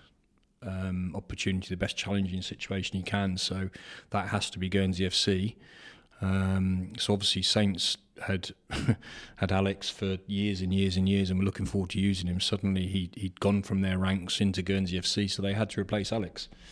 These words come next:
and they did, and still won the league and still won everything. Uh, uh, he was with Guernsey F C, Alex, for three months. We thought we'd have him.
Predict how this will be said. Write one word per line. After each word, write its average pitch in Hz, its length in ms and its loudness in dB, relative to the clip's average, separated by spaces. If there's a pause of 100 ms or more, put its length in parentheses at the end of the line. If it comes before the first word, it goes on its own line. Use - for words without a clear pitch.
(540)
and 98 160 0
they 98 80 2
did, 101 260 2 (440)
and 95 200 0
still 104 200 2
won 98 180 0
the 92 60 -2
league 90 300 -4
and 92 120 -4
still 104 180 4
won 95 180 2
everything. 92 420 -4 (360)
Uh, 92 480 -4 (280)
uh, 92 280 -6
he 104 220 -2
was 92 140 -4
with 92 200 -4
Guernsey 92 300 -2
F 95 100 -4
C, 104 280 0
Alex, 101 320 0
for 95 180 -4 (720)
three 104 180 0
months. 98 440 -2 (580)
We 107 100 4
thought 101 160 0
we'd 92 180 -4
have 92 120 -4
him. 90 220 -4